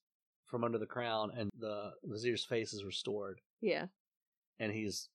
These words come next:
Speaker 1: whole again.
Speaker 2: Yeah, we didn't really go into what happened, but the vizier had been burned horribly. His face
Speaker 1: Yeah,
Speaker 2: was
Speaker 1: oh, yeah.
Speaker 2: a mangled mess. He looked
Speaker 1: Kinda
Speaker 2: terrible.
Speaker 1: looked like the mutants in Beneath the Planet of the Apes.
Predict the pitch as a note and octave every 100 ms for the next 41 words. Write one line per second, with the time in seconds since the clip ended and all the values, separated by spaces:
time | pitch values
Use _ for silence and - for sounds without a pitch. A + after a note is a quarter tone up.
0 | _ - B2 A2+ G#2+ F#2 F#2 F2 F2 F#3
1 | F3+ B3+ A#3 G#3+ G3+ - F#3+ E3+ E3+ E3+
2 | E3+ D#3 D3+ C#3+ E3+ D#3+ D3+ D#3+ E3 D#3
3 | D#3 E3 D#3+ D3+ D#3 D#3 D#3+ D#3 D3+ D3+
4 | F3 E3 E3 D#3 D3 - - F3 E3+ D#3
5 | C#3+ D#3 D#3+ - - E3 G#2+ G2 G#2 F#2+
6 | G2 E3 E3 E3+ E3 D#3+ D3+ D#3 E3 D#3+
7 | E3+ - - F3+ D#3 - - D#3+ D3 C#3
8 | B2 B2 A2+ A2+ G2+ G#2 A#2 C3 F#2 G2
9 | F#2 F2+ F2 G2 G2 - G2 G2 F#2 F2+
10 | F2+ - -